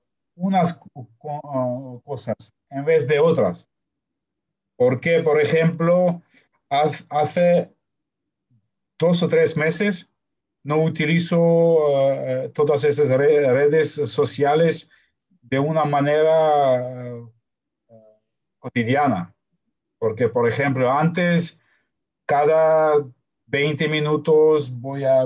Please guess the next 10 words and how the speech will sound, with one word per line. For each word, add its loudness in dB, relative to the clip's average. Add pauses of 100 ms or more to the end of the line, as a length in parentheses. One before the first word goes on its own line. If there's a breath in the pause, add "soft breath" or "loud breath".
(120)
ver, -4 (680)
eh, -20
mis, -4 (140)
voy, 2
voy 2
a 0
consultar, -2
eh, -8
mis, -2
mi -2